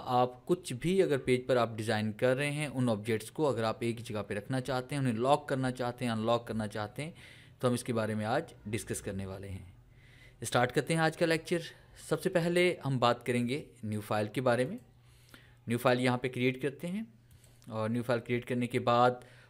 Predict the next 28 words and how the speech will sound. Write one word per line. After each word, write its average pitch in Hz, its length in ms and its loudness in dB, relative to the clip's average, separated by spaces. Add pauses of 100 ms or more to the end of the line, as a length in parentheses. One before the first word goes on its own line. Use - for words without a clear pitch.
हम 143 180 2
बात 127 220 6
करेंगे 135 280 0
सबसे 160 240 -2
पहले 135 300 2
पर्सपेक्टिव 123 580 -2
के 113 80 -4
बारे 78 260 -10
में। - 120 -16 (800)
अक्सर 139 220 4
आपने 190 220 6
देखा 160 280 0
होगा 151 420 2
कि 147 260 0 (120)
बोर्ड 139 340 4
के 160 120 0
ऊपर 127 540 2
या 113 200 2
साइन 135 320 2
बोर्ड 143 240 2
के 143 100 -2
ऊपर 131 300 0
या 123 180 2
उसके 107 200 -2
बाद 107 80 2
पैनाफ्लेक्स 113 520 0
के 160 140 2
ऊपर 139 360 0